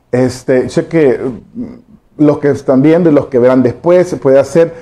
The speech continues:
que, que estén pensando, eh, en, en una figura, eh, eh, eh, en un artista, en un deportista.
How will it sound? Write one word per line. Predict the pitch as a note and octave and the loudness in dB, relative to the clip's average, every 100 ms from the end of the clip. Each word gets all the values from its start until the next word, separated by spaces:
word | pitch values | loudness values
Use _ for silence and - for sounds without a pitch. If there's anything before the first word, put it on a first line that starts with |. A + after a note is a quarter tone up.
| - _ - | -20 _ -4
que, | D3 C#3 - | 0 0 -2
que | |
estén | C#3 - D3+ C3 | -4 0 0 0
pensando, | - B2+ B2+ G#3 G#3 F#3+ D#3 C#3+ A#2 F#2 - | -2 -2 0 0 2 2 4 4 0 -4 -4
eh, | B2+ A#2+ - A#2+ A2 | 0 0 2 0 0
en, | A2+ | 0
en | A#2 A#2+ | 0 2
una | D3 C#3 C#3+ | 2 0 0
figura, | - A#2 C3+ D#3 D3 C#3 A2+ F#2+ - - _ _ | -2 0 2 4 4 4 2 -2 -8 -20 _ _
eh, | B2+ | -2
eh, | A#2+ B2 A#2+ A#2 | 0 2 0 2
eh, | A#2 A2 - | 0 0 0
en | C3+ E3 | 0 2
un | D3+ | 0
artista, | A#2 - G3+ F#3 - D#3+ B2 A#2 | -2 -2 0 0 -2 -2 0 2
en | A2+ C#3 | 2 2
un | D3+ | 2
deportista. | C3+ - A2+ - G#3 F#3+ - - C#3 B2 B2 B2 - - | 0 -2 -4 -2 0 0 0 -4 -2 0 0 -2 -10 -20